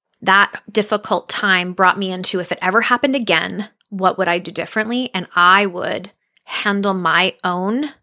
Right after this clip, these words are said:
backyard a lot <laughs> differently than I did before. It was just all about them and what they thought of me and pursuing these people with no matter how much pursuit I was gonna put out there. I could dance, I could do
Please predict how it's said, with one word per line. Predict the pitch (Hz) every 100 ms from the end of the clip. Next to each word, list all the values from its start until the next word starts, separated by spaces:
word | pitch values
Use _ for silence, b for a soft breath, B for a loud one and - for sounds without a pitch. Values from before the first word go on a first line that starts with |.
| _
backyard | 196 185 185 175 165 165 - 262 -
a | 196
lot | 190 185 -
<laughs> |
differently | 185 - 247 214 339 415
than | 220 190
I | 180
did | 180 175 160 147 139 _
before. | 196 202 - 190
It | -
was | 190 -
just | 196 -
all | 175 190
about | 202 208 -
them | 208 302 208
and | 170 180
what | 139
they | 190
thought | 202 190 226 285
of | 208
me | 185 170 139
and | 175 - _ _ _
pursuing | - 240 - - 233 262 381 240
these | 185 180 -
people | 285 359 - 170 165
with | 196 233
no | 220
matter | 233 233 240
how | 254
much | 285 -
pursuit | 240 - 269 254
I | 214
was | 208
gonna | 214
put | -
out | 208 339
there. | 185
I | 170
could | 208 196
dance, | 202 269 359 233
I |
could | 202 233
do | 214